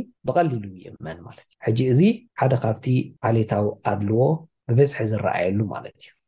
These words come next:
ምክንያቱ ድሮ ሓደ ኣሳምፕሽን ኣሎ ወይ ድማ ሓደ ዝተታሕዘ ኣብ ኣመለኻኽታ ኣሎ ማለት እዩ ብዛዕባ እቶም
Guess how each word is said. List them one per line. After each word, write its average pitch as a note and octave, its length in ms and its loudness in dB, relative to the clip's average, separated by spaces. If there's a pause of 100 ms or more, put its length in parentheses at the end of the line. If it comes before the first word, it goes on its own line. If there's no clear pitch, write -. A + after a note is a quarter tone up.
(100)
ምክንያቱ C3+ 400 4 (400)
ድሮ C#3+ 220 6 (500)
ሓደ A#2+ 280 0
ኣሳምፕሽን A#2+ 680 -2
ኣሎ - 200 -14 (120)
ወይ G#2+ 200 2
ድማ A2 160 2 (180)
ሓደ A2 280 -2 (360)
ዝተታሕዘ B2 580 0 (120)
ኣብ A2 200 -2 (920)
ኣመለኻኽታ A2+ 680 0
ኣሎ F#2+ 220 -6
ማለት D#2+ 280 -10
እዩ - 120 -14
ብዛዕባ - 340 -8
እቶም F2+ 280 -6